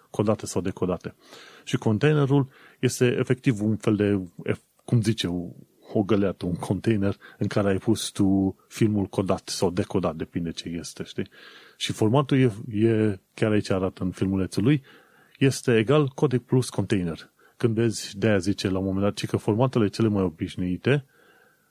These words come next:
o să le vezi, uh, containerele cele mai obișnuite sunt M P patru, avi, mov, M X F,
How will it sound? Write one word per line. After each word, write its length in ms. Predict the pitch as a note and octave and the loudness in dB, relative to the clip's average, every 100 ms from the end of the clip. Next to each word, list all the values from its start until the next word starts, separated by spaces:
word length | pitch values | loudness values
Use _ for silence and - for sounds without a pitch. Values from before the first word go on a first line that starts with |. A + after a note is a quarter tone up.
| _ | _
o 80 | A2 | -4
să 160 | - A2 | 0 0
le 100 | G#2 | 2
vezi, 440 | A2+ F#2 - G2 | 2 0 -2 -2
uh, 1040 | F#2+ F#2 F2+ _ _ _ _ - F#2+ F#2 - - _ - - A2 _ - - | 0 -2 -6 _ _ _ _ -8 -4 -4 -8 -14 _ -18 -16 -18 _ -20 -14
containerele 640 | - G#2+ C#3 C3 G2+ F#2 F2+ | -2 0 4 2 2 -2 -2
cele 220 | - G#2+ | 0 0
mai 160 | G2 F#2 | 2 0
obișnuite 460 | F2 F#2 C3+ C3 | 0 0 0 2
sunt 360 | A#2+ - G2+ A2+ | -2 -2 -2 -2
M 60 | G#2+ | -2
P 160 | G2 | -4
patru, 480 | - C3+ - A#2 A2 | 0 0 2 2 2
avi, 380 | G#2+ G#2 F#2 G2 | 2 0 2 0
mov, 480 | F#2+ A#2 A2 F2 - G#2 G#2+ | 2 2 2 -2 -10 -4 -2
M 220 | G#2 G2+ | -2 -2
X 180 | - - B2+ | -6 -2 -2
F, 260 | - - | -2 -8